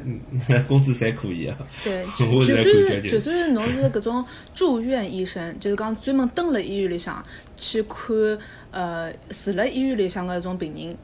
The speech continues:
Speaker 2: 去看搿种内科个闲话，就讲伊自家，自家没有诊所，搿种人伊拉个，
Speaker 1: 啊。
Speaker 2: 伊拉个，呃，工资也是，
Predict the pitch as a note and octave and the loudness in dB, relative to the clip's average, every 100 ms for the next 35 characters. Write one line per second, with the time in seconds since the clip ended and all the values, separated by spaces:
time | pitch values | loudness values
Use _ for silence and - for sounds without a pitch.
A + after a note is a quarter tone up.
0 | - - A3+ B3 F#3+ F#3 B3+ C4+ D3 - | -10 -6 -4 -2 -2 0 0 0 -4 -6
1 | G3+ F#3+ - F2+ F2+ - - - G3+ G3 | -4 -4 -6 -8 -8 -10 -12 -2 0 0
2 | G#3+ G#3+ G#3 A3+ B3 - - - G#3 - | -2 -4 -2 -2 -2 -6 -18 -14 -12 -6
3 | G3+ B3+ G#3+ C4 B3 E3+ G#3+ - - - | -2 0 2 2 0 -2 -6 -6 -8 -10
4 | - - - - - - - - - G#3+ | -14 -18 -18 -18 -16 -16 -16 -6 -2 2
5 | B3 C#4+ G#3+ G#3 - G3+ F#3+ F#3 G3 G3 | 2 2 0 -2 -2 -2 0 0 -2 -2
6 | F#3+ - G3+ F#3 F#3 G3 F#3+ F3+ - F3 | -4 -2 -2 0 0 -2 -4 -6 -6 -6
7 | E3+ - - - - - - A3 A3 G#3+ | -6 -12 -20 -18 -18 -18 -8 -2 -2 0
8 | G#3 E3 D#3+ F3 G#3 G#3 | -2 -2 -4 -2 0 0